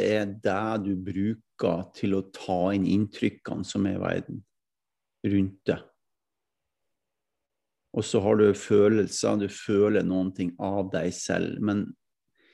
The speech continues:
stort sett så er alt sammen eksternt. Altså, det vil si at du, du ser ut, du hører inn, du lukter inn, du smaker inn. Ehm,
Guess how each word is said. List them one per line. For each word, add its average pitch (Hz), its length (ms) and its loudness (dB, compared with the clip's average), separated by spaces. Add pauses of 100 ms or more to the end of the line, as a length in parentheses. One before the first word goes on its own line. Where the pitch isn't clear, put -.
(400)
stort 127 280 4
sett 98 240 4
så - 160 0
er 92 80 6
alt 104 160 2
sammen 104 320 4
eksternt. - 800 -4 (1160)
Altså, 98 260 -4
det 95 100 2
vil 95 120 0
si 95 120 0
at 87 160 0
du, 92 220 2
du - 220 -6
ser - 480 4
ut, 131 420 8 (1080)
du 104 160 0
hører 110 320 4
inn, 98 460 2 (160)
du 107 180 -2
lukter 107 540 0
inn, 90 320 2 (260)
du 104 80 -4
smaker 104 720 0
inn. 85 240 2 (1400)
Ehm, 87 880 -2